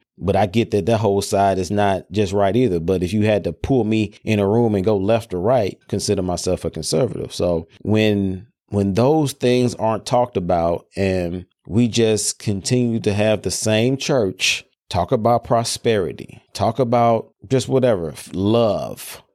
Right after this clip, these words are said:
you know, all these things which are good.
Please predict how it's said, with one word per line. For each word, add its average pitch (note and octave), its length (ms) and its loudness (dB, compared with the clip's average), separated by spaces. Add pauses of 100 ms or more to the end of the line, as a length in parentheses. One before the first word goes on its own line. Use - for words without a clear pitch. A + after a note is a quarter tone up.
(160)
you - 160 -2
know, G#2 140 2
all A#2 260 2
these G#2+ 300 -2
things B2 400 0
which G#2+ 200 -2
are F#2+ 140 2
good. G2 640 0